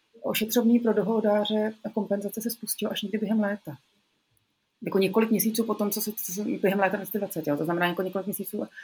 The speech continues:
vlastně ne-, nebyl nikdo, kdo by tuhle tu skup-, za ní loboval v tom veřejném prostoru. Tak to jako, i tady ta debata, to zastoupení je tam hrozně důležitá.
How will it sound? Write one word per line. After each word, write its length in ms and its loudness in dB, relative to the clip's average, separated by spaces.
vlastně 240 0
ne-, 120 4
nebyl 240 4
nikdo, 220 4
kdo 80 -2
by 120 -2
tuhle 160 -6
tu 60 -10
skup-, 260 -10
za 60 2
ní 140 4
loboval 400 4
v 60 -16
tom 100 -8
veřejném 260 -4
prostoru. 420 -6
Tak 140 -16
to 60 -6
jako, 220 -6
i 60 -4
tady 140 10
ta 80 10
debata, 300 8
to 200 0
zastoupení 440 -2
je 60 -4
tam 100 -2
hrozně 220 -2
důležitá. 600 0